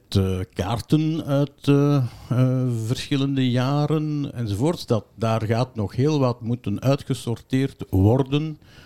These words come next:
vooraleer men er gaat in slagen om een decreet te schrijven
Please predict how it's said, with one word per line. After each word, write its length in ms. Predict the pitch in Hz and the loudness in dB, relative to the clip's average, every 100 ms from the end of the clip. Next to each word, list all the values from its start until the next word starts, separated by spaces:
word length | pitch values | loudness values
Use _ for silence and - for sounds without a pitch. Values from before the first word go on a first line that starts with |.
| - - - | -20 -20 -4
vooraleer 720 | 107 80 101 107 104 113 147 131 | -2 4 6 6 4 2 0 0
men 180 | 131 | -2
er 100 | 120 | -2
gaat 280 | 101 107 107 | -2 -2 -4
in 160 | 98 92 | -4 -4
slagen 720 | - 117 123 135 131 143 117 - | 0 2 4 2 0 0 -2 -8
om 300 | - 113 110 - | 0 0 0 -2
een 240 | 113 101 _ 98 | -4 -4 _ -10
decreet 520 | 90 - 120 127 - | -8 -4 0 0 0
te 80 | 92 | -8
schrijven 600 | - 104 117 120 127 | -2 0 0 0 -6